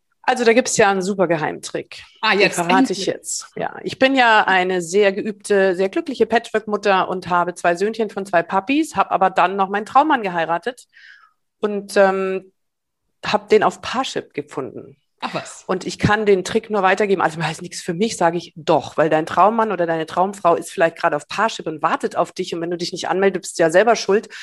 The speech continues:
Speaker 1: Und ich habe einfach damals meinen Daniel da gefunden und der ist meine Geheim-Superpower, weil der kocht wahnsinnig gut und der ist immer pro Karin. Und die haben schon geknurrt, weil inzwischen ist es so, wenn ich um acht Uhr abends heimkomme, dann schauen die so, „Hey, die Mami ist ja schon da.“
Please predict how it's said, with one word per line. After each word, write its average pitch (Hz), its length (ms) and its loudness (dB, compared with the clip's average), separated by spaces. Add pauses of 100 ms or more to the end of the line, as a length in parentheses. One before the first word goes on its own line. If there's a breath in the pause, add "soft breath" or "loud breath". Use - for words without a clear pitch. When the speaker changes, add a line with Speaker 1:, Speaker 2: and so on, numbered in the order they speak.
(360 loud breath)
Speaker 1:
Und 185 120 -12
ich 185 100 -6
habe 202 140 2
einfach 190 220 2
damals 196 340 2
meinen 180 180 -2
Daniel 196 300 2
da 202 100 2
gefunden 202 460 -6
und 180 160 -4
der 180 120 4
ist 190 120 -2
meine 175 180 -2
Geheim-Superpower, 180 1000 0
weil 170 160 4
der 156 240 4
kocht - 380 -10
wahnsinnig 190 540 -2
gut 202 260 -4
und 254 640 0
der 190 180 2
ist 196 300 -2
immer 226 280 4
pro 208 440 0
Karin. 202 640 -4 (800 loud breath)
Und 196 320 -2
die 190 180 0
haben 190 220 2
schon 226 200 2
geknurrt, 196 680 0
weil 151 400 4 (100)
inzwischen 226 400 -8
ist 220 100 0
es 196 140 -2
so, 214 160 4
wenn 196 140 2
ich 190 160 -4
um 170 80 -4
acht - 240 0
Uhr - 80 4
abends 180 260 2
heimkomme, 196 420 2
dann 165 120 -2
schauen 185 160 -4
die 190 40 -4
so, 180 100 -2
„Hey, 247 260 4
die 190 80 0
Mami 262 220 2
ist 339 80 -10
ja 180 100 2
schon 160 180 -6
da.“ - 280 -4